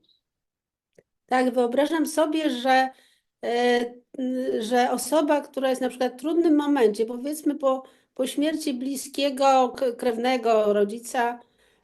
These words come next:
e, potrzebuje wsparcia emocjonalnego i tak naprawdę, em, w każdej, w każdej formie to też jest taka sytuacja, gdzie nie można dać żadnej rady, tak? Nie można tutaj tego zmienić, tego faktu. Trzeba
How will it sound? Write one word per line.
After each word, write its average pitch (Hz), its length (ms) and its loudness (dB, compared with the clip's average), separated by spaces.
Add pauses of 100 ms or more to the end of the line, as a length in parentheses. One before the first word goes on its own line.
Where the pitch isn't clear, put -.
e, 247 280 0
potrzebuje 254 600 -2
wsparcia 277 420 -2
emocjonalnego 254 880 0
i 269 60 -4
tak 269 160 -6
naprawdę, 277 720 0 (920)
em, 262 920 2 (280)
w - 80 -20
każdej, 277 520 4
w - 60 -12
każdej 269 360 -2
formie 294 500 2
to 247 160 0
też 311 340 0
jest 294 200 -4
taka 277 200 -2
sytuacja, 302 520 -2
gdzie 254 160 -6
nie 269 120 -2
można 311 420 0
dać 294 220 2
żadnej 294 340 -2
rady, 277 380 2
tak? 233 340 -6
Nie 269 140 -6
można 277 340 -4
tutaj 269 360 -2
tego 269 200 -4
zmienić, 269 640 0
tego 208 240 -6
faktu. 214 460 -4
Trzeba 240 440 -6